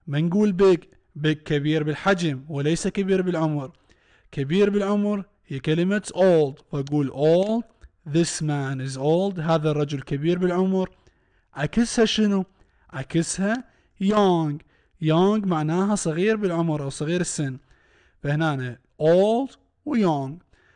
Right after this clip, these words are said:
أما picture number four، الصورة الرابعة، شخص طوله مية وثمانية وخمسين سنتيم وشخص طوله مية وخمسة وأربعين سنتيم.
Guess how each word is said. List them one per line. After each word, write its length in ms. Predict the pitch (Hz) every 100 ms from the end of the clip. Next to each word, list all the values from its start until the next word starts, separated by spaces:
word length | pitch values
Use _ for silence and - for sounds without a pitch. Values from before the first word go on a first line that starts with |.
| _ _
أما 360 | 233 214 170 143 160
picture 280 | - - 147
number 300 | 143 147 143
four، 440 | - 196 214 226 - _ 151
الصورة 380 | - 180 160
الرابعة، 580 | 143 156 190 196 196 208 - _ _ -
شخص 380 | 196 185 165
طوله 220 | - 170 160
مية 140 | 160
وثمانية 320 | 151 156 156
وخمسين 600 | 143 139 - 156 143 135 - _
سنتيم 720 | - 139 135 127 180 196 220 - _ _ _ _
وشخص 480 | 156 180 165 175 -
طوله 260 | 165 156 151
مية 180 | 160
وخمسة 320 | 139 156 - 143
وأربعين 360 | 139 135 185
سنتيم. 680 | - 185 165 - 156 143